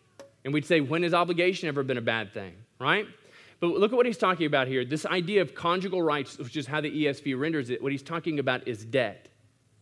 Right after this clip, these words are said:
So within the confines of marriage, this is what Paul says, this is what his language communicates. If you are a husband in this room, and, you're, and, and, and you would look at your spouse and you would look at your wife, you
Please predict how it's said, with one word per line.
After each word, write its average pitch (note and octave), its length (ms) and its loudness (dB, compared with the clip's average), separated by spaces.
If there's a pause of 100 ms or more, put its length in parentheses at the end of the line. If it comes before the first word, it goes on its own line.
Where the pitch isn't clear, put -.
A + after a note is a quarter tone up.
(240)
So - 120 -6
within E3+ 200 2
the E3+ 80 0
confines G#3+ 760 0
of G#3+ 80 -4
marriage, C3 420 0
this D#3 180 -4
is F#3 120 -12
what - 180 0
Paul A#3+ 220 2
says, F#3 640 0
this C#3+ 140 -10
is E3 140 -12
what F#3+ 120 2
his F3+ 160 -2
language E3+ 400 2
communicates. D3+ 760 -2 (400)
If G3 260 6
you G3+ 200 2
are F3+ 260 4
a D#3+ 180 2
husband D#3 680 0
in D#3+ 220 -4
this D3 300 -2
room, A2+ 380 -4
and, C#3 120 -4
you're, D3+ 140 0
and, D3 240 -2
and, D3 220 -4
and D3 180 0
you C#3+ 80 2
would C3+ 160 2
look F#3 320 0
at F#3+ 80 0
your E3 140 0
spouse A#2+ 420 -6
and C#3+ 100 -8
you C#3+ 120 0
would D3 100 -2
look E3 180 -2
at F#3 80 -4
your E3+ 180 -2
wife, A#2 340 2 (260)
you F3+ 520 0